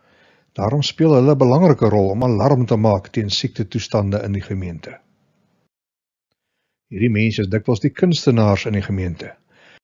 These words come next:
Jy kry hulle in die musiekbediening en ander kunsvorms. Hulle is ook dikwels die mense wat optree as geestelike begeleiers, selfs al is dit nie 'n formele rol wat deur die kerk aan hulle toegeken word nie.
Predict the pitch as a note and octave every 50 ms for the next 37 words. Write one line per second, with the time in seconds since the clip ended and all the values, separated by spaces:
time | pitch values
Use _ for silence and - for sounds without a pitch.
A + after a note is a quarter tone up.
0 | _ - _ _ _ - - - - - G#2+ A2+ A2+ A2+ A2 G#2+ A2 A2 A2+ G#2
1 | - - E3+ - - C#3+ A2+ A#2 A2+ A2+ G#2+ F#2+ F#2 G2 G2 G2 G#2 A#2+ C#3 C#3+
2 | B2+ - - D3 C3+ A#2+ - - C#3+ D#3 D3 G#2 F2+ F2+ - - - - - -
3 | - A#2+ B2+ - G3 D#3+ A#2+ A#2 D#3+ D#3 F#3 D3 - - G#2+ G2 G2+ A#2 C3 C3
4 | - A#2 G#2+ - - E3 E3+ - - - B2 A#2 A2 G#2+ A2 - - - - D3
5 | C3 - - B2+ - C3+ A#2 A#2+ - - A2+ G2+ A#2 D3 C#3+ G2+ F2+ - - -
6 | - _ _ _ _ - - - - - _ _ _ _ - - - F3 F#3 E3
7 | - E3+ D3 - D3+ - - D3+ - - D#3+ C3+ A#2+ - - B2+ A2+ G2+ G2 G#2
8 | A#2+ B2 A#2 G#2 F#2+ G2+ A#2 B2+ B2+ A#2 A2 G#2 G#2 G#2 G2 G2 F#2 - - B2
9 | A2 G2+ - A2+ G#2+ G#2+ G2+ F#2+ - C#3+ B2 - G#2+ G2 - A2+ G2+ F#2+ F#2 F2+
10 | E2+ E2+ - - - D2+ - _